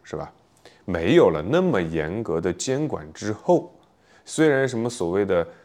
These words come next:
炒壳价值的呀，炒那些东西的，可能，可能就垃圾股的就会比较惨，但是在它没有变成一个垃圾股之前，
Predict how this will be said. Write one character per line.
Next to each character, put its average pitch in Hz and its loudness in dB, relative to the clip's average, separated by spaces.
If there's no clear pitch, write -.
炒 - -4
壳 82 -2
价 120 2
值 90 -6
的 90 -2
呀， 85 0
炒 80 -12
那 85 -6
些 90 -2
东 90 -4
西 95 -4
的， 85 -4
可 80 -10
能， 78 -10
可 - -12
能 82 -6
就 90 -2
垃 104 4
圾 110 -2
股 80 -10
的 80 -12
就 95 -8
会 92 -4
比 85 -10
较 98 2
惨， - -10
但 175 -2
是 156 -6
在 214 0
它 170 0
没 95 0
有 196 8
变 143 2
成 113 -2
一 92 -4
个 101 -2
垃 123 -4
圾 135 -6
股 95 -10
之 151 -4
前， 82 -4